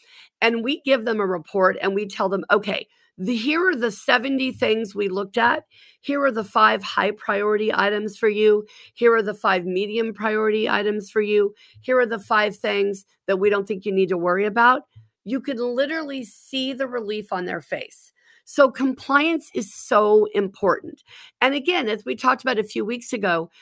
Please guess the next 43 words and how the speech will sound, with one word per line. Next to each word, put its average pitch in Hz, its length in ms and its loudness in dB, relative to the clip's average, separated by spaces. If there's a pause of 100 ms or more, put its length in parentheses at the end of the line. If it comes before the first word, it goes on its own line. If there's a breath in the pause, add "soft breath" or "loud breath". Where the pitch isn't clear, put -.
(180 soft breath)
you 262 140 0
need 285 180 2
to 320 80 2
have 277 160 0
a 262 80 -4
strategic 214 680 -8
plan 196 280 -2
in 190 100 -2
place 185 340 -2
when 185 120 -2
you're 180 100 2
talking 175 420 -4
about 156 280 -4
compliance. - 580 -8 (560 soft breath)
Who's 302 240 0
your 302 160 0
outside 214 520 4
counsel? - 440 -6 (120)
Who's 277 200 -2
your 277 140 -2
inside - 560 0
counsel? - 400 -10
What 214 180 2
do 277 100 0
they 262 180 0
know? 196 360 0 (260 soft breath)
What 233 180 6
do 277 80 0
they 262 180 2
not 214 300 4
know? - 300 -8 (260 soft breath)
Do 254 100 -6
you 262 180 0
get 262 200 2
along 208 340 4
with 185 160 0
them? - 240 -10
How 214 220 2
do 254 80 -2
you 285 160 -2
communicate 226 680 -4
with 160 200 -12
them? - 220 -10